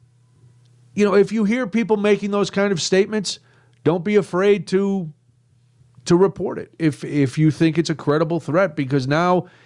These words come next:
it's seeming more and more the threats are credible. And, uh, it's, you know, we, we saw this, we saw upticks in different kind of hate crimes when,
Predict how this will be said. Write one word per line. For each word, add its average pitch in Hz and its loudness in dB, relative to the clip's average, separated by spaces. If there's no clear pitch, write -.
it's 123 0
seeming 175 2
more 165 2
and 151 -2
more 170 2
the 147 2
threats 165 -2
are 170 2
credible. 143 -2
And, 113 -2
uh, 104 2
it's, - -2
you 151 0
know, 120 -2
we, 147 4
we 143 2
saw 220 2
this, 202 2
we 190 -6
saw 202 0
upticks - -2
in 175 -2
different 175 0
kind 185 2
of 165 0
hate 180 2
crimes 175 0
when, 156 0